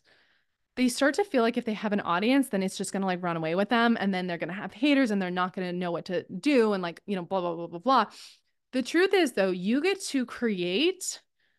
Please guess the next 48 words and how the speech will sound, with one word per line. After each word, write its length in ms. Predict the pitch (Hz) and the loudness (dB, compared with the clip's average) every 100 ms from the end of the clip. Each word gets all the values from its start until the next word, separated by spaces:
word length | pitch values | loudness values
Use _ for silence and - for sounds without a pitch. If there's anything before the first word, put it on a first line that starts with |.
| _ _ _ _ _ - | _ _ _ _ _ -10
and 160 | 202 175 | -6 -4
manifest 800 | 170 208 233 285 302 302 - 196 | -2 -2 0 2 2 0 -6 -6
the 80 | 208 | -6
type 480 | - - 214 233 - | -6 -4 -2 -2 -2
of 160 | 170 - | -8 -6
audience 400 | 175 190 233 226 | -2 2 2 0
that 120 | 190 | -6
you 140 | 175 | -6
want, 540 | 175 156 156 - - - _ _ _ _ _ - | -6 -4 -6 -6 -14 -20 _ _ _ _ _ -8
the 60 | |
type 380 | 202 - 220 220 | -6 -2 -4 -4
of 100 | 202 | -2
audience 360 | 185 196 277 269 | 0 4 2 2
that 120 | 220 | -2
naturally 640 | 185 180 175 - 226 196 | -2 -2 -2 -4 -4 -2
loves 380 | 175 160 165 - | -2 -2 -4 -6
you, 240 | - - 190 _ - - | -10 -10 -14 _ -14 -6
the 80 | 196 | -4
type 280 | - 220 | 0 0
of 120 | 233 214 | 2 0
audience 340 | 190 190 175 | 0 0 -2
that 160 | 196 185 | -4 -4
is 80 | |
a 80 | 180 | -6
mirror 240 | 175 185 180 | -4 -4 -4
to 140 | 170 | -6
you, 100 | 151 | -8
right? 240 | - 185 | -2 0
Like, 140 | 208 208 | 0 -2
how 260 | - 262 | 0 0
many 160 | 359 427 | 2 0
people 340 | 403 247 147 | 0 0 0
are 60 | 147 | -2
here? 400 | 160 170 214 349 _ _ _ _ _ _ _ _ | -2 0 2 2 _ _ _ _ _ _ _ _
Yeah. 240 | - 214 135 | 0 0 2
So 280 | - 214 285 | 4 6 6
<laughs> 160 | 285 | 6
Madison, 380 | 277 240 254 220 | 6 6 4 2
you're 100 | 208 | 2
a 60 | 202 | 4
Reiki 260 | 185 202 | 2 0
master. 400 | 180 165 - 165 | -2 -2 -4 -2
I 120 | - | 0
love 320 | 185 180 180 170 | 0 2 2 2
that. 180 | 165 | 0
I 60 | 165 | 0
love 180 | 170 160 | 0 -2
Reiki. 400 | 165 175 180 | -4 -6 -8